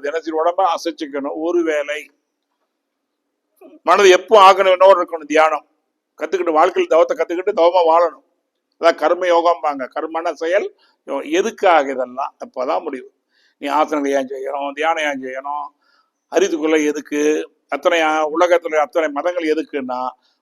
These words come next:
மனிதன் முதல்ல மனிதனா வாழ. அப்ப மனிதனா வாழக்கு என்ன வேணும்? இதுக்கு அகத்தாய்வு வேண்டும். உடல் நலம் பெறுவதற்கு தியானம் செய்யறோம், உடற்பயிற்சி பண்றோம், மனம் பெறுவதற்கு தியானம் பண்றோம், போதுமா? பத்தாது.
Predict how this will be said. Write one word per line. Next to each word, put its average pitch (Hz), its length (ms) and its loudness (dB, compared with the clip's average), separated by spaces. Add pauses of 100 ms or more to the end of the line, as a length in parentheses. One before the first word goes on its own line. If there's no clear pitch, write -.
(180)
மனிதன் 127 500 -10
முதல்ல 127 240 -8 (120)
மனிதனா 139 380 -14 (120)
வாழ. 117 160 -18 (1300)
அப்ப 151 160 -8
மனிதனா 190 380 -2
வாழக்கு 175 240 2
என்ன 165 140 -6
வேணும்? 185 220 -8
இதுக்கு 151 280 -6
அகத்தாய்வு 170 760 2
வேண்டும். 170 640 2 (1300)
உடல் 165 300 2
நலம் 165 240 2
பெறுவதற்கு 165 420 0
தியானம் 165 360 0
செய்யறோம், 165 440 0 (460)
உடற்பயிற்சி 165 460 -4
பண்றோம், 185 500 0 (100)
மனம் 165 220 -2
பெறுவதற்கு 165 300 0
தியானம் 175 280 -2
பண்றோம், 151 460 -4
போதுமா? 180 340 0 (300)
பத்தாது. 170 560 -2